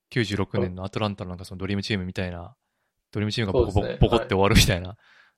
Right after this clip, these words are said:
Speaker 1: ではなくて、
Speaker 2: それはもうないと思いますね。
Speaker 1: なくて、もっと競技的に結構競って、それが見どころってことね。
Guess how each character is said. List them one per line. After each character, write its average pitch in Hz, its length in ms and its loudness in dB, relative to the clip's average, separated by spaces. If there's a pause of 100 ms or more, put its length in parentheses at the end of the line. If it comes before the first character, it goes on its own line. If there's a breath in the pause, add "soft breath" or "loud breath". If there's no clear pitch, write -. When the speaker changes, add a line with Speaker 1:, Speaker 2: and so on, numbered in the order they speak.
Speaker 1:
で 110 60 -2
は 95 80 0
な 113 80 -4
く - 20 -10
て、 147 60 2
Speaker 2:
そ 165 80 6
れ 185 100 8
は 190 160 6
も 170 360 0
う 135 60 -14
な 127 140 -4
い 123 80 -2
と - 80 -10
思 110 180 -12
い - 20 -20
ま 120 100 -20
す - 160 -18
ね。 127 60 -8
Speaker 1:
な 135 80 -10
く - 140 -10
て、 165 600 -8
も 123 140 -6
っ - 20 -8
と - 100 -14
競 113 220 -2
技 113 100 -6
的 123 200 -4
に 139 320 -6 (460)
結 - 160 -16
構 - 220 -16
競 - 220 -6
っ - 20 -6
て、 - 480 -8 (1500)
そ - 120 -6
れ 139 60 -2
が 139 60 2
見 101 100 4
ど 98 80 4
こ 101 100 0
ろ 95 80 4
っ - 40 -4
て - 120 -16
こ - 100 -18
と - 100 -20
ね。 127 180 -14